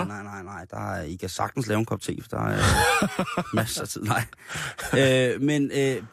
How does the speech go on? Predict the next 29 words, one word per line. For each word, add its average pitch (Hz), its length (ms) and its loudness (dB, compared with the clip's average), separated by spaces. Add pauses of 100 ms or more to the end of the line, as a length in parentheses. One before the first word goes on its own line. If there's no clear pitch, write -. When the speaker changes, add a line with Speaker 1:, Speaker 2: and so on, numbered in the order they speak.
(100)
Speaker 1:
øh, 117 280 -2
kun 170 200 -2
fire 190 180 -4
år 127 120 0
efter, 139 220 -2
at 113 360 -4
Group 123 300 -2 (160)
four 123 300 0
Falcks - 420 -4
etablering, 117 600 -2
den, 117 200 -2
øh, 104 240 -2
fusionerede, 113 680 0
øh, 95 600 -4 (100)
etablering, 123 580 0 (180)
øh, 92 320 -2
hvad 95 100 -4
hedder 95 160 -4
det, 64 120 -6
er, 58 60 -8 (460)
er 113 100 -2
igennem, 123 420 2 (640)
så, 131 420 4
øh, 113 300 4
går 120 120 0
de 113 60 0
i 110 40 -8
gang 117 260 -2
med 113 220 0